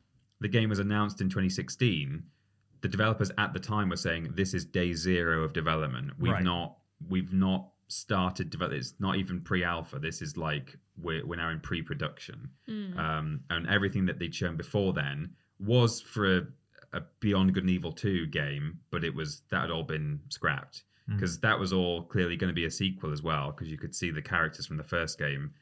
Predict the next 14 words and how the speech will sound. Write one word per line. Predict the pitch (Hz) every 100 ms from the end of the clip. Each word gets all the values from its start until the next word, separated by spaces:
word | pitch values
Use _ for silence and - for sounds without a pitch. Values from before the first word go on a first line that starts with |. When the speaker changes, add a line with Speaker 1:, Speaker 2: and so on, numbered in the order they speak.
| _
Speaker 1:
were | 80
shown | - 90 78 73 71 82
in | 78
this | 73 - - -
material | 80 80 90 82 76
that | 73
they | 73
released, | 76 80 73 - - - _ -
and | 87
now | 90 87
they're | 85
doing | 82 80 76
a | 73
prequel. | - 87 82 65 67